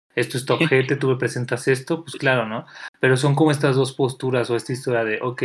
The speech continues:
Speaker 1: yo estoy viendo todo esto, ¿no? Le estoy diciendo acá, este, a, a este güey de que nos estamos inundando de, del mar en Miami, ¿no?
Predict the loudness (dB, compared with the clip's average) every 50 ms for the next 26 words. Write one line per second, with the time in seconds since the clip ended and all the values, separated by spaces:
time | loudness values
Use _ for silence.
0 | -4 -2 -2 -4 -6 -4 -6 -4 -2 -2 -2 -2 -2 -2 -2 -2 0 2 0 0
1 | 0 -2 -4 -4 -8 -8 -6 -6 -6 -6 -4 -4 -6 -4 -2 -2 0 0 -2 -4
2 | -4 -4 -4 -4 -2 -4 -4 -6 -4 -4 -4 -4 -4 -4 -6 -10 -12 -12 -12 -12
3 | -12 -14 -14 -18 _ -20 -20 _ _ _ _ _ _ -2 -2 -2 -2 0 0 2
4 | 4 4 4 4 2 0 -2 -4 -6 -8 -8 -8 -6 -4 -4 -2 0 2 2 2
5 | 2 2 0 0 0 0 2 2 2 4 4 2 2 2 0 0 -2 -4 -6 -6
6 | -4 -2 0 2 2 2 0 -2 -2 -4 -4 0 0 2 2 2 0 0 0 -2
7 | -2 -4 -6